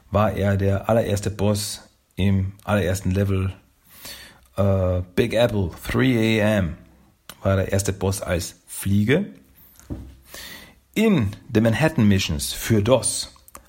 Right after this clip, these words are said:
war er als Mensch zu sehen, stand da aber nur, war kein Boss, sondern man sah ihn nur im Hintergrund stehen, in, äh, während man gegen den Alligator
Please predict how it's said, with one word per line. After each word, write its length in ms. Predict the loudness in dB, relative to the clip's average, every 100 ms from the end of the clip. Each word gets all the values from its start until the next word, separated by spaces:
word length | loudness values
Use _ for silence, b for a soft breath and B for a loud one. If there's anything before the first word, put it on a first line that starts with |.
| _ -2
war 180 | 0 2
er 200 | 0 -2
als 180 | -4
Mensch 340 | 0 0 0 -6
zu 60 |
sehen, 380 | -6 -2 0 0 -4 -18 B B B B
stand 460 | -8 -2 0 2 2
da 120 | 2
aber 240 | 2 2
nur, 260 | 2 0 0
war 80 | -2
kein 220 | -2 0
Boss, 220 | 0 -2
sondern 300 | 0 0 0
man 140 | 0 0
sah 180 | 2
ihn 100 | 2
nur 120 | 2 0
im 80 |
Hintergrund 500 | 0 0 0 0 0
stehen, 420 | -2 0 0 2 0
in, 420 | 0 2 0 -2 B B B B
äh, 240 | 0 0 2
während 340 | 2 2 0
man 460 | 0 2 2 0 -4
gegen 320 | -4 0 0
den 360 | 0 0 0 -2 -6
Alligator 840 | -2 0 2 0 0 0 0 -2